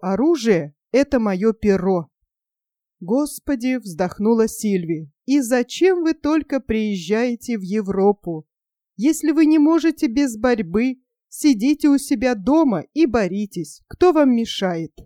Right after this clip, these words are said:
Толик приготовился что-то возразить, но тут зрачки его остановились, он напрягся и замер, как гончая, учуявшая дичь.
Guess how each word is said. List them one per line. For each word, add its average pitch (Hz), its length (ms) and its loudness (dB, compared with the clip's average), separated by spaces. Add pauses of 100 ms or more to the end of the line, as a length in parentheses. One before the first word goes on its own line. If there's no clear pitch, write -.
(760)
Толик 370 320 0
приготовился 294 840 -2
что-то 240 380 -2
возразить, 180 880 -6 (360)
но 285 220 2
тут 349 300 2
зрачки 254 520 0
его 226 280 2
остановились, 220 1040 -2 (100)
он 277 220 4
напрягся 277 800 -2 (100)
и 302 140 0
замер, 254 580 -2
как 240 220 -2 (100)
гончая, 196 720 0 (440)
учуявшая 302 1000 0
дичь. 196 560 -8